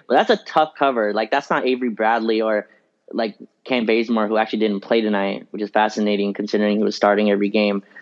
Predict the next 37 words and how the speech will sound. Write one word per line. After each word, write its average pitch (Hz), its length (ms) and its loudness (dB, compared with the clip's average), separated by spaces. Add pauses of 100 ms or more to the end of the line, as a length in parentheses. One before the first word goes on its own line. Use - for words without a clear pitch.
Uh, 107 220 4
but 107 100 4
yeah, 156 140 4
we 139 100 4
had 120 140 0
Ellington 147 420 2
and 110 380 2
Melo 147 380 4
on, 113 380 0
on 117 120 0
the 113 60 4
weak 110 220 0
side, 113 240 2
and 113 80 0
that's 160 160 2
an 202 80 4
easier 165 500 0
read. 120 480 2 (200)
A 135 160 2
D 151 120 2
kinda 135 220 0
got 123 240 4
in 123 60 0
the 110 80 -2
air, 147 280 2
and 123 120 -2
he 127 80 -4
just 139 140 -4
had 131 80 2
to 117 80 0
pick - 280 -2
one, 117 220 0
whoever 117 240 0
they 110 100 0
helped 110 220 -2
off 123 240 0
of. 110 240 0